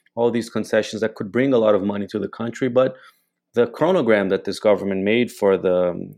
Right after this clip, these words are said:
for these concessions are almost all in the third and fourth quarter. So the government will have at least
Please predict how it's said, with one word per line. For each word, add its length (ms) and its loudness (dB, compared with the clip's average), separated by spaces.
for 220 -2
these 200 -6
concessions 580 -4
are 120 6
almost 400 0
all 320 2
in 100 -2
the 120 -6
third 220 2
and 140 -6
fourth 300 -6
quarter. 460 -2
So 200 -4
the 120 0
government 380 2
will 120 2
have 440 2
at 80 -6
least 600 -4